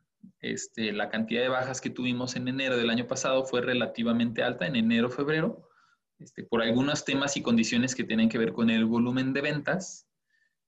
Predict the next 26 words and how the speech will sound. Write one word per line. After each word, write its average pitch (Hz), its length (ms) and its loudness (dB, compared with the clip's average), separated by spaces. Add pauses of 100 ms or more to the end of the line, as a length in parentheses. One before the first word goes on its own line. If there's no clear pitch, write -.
(180)
pero 160 340 2
este 143 260 0
año 131 200 2
es 117 140 0
muy 127 180 -2
baja. 156 420 -2 (460)
Se - 180 -4
supone 135 560 0
que 117 120 -2
las 117 240 0
armadoras 123 720 0
siguen 131 400 -6
vendiendo 117 380 4
poco, 156 240 -2
¿no? 117 100 2
De 117 100 2
hecho, - 220 -4
por 107 100 0
aquí 110 160 -2
tenemos 120 380 0
un 113 100 -4
par 117 160 0
de 117 80 0
participantes 117 760 -2
de 107 200 -2
armadoras 127 600 0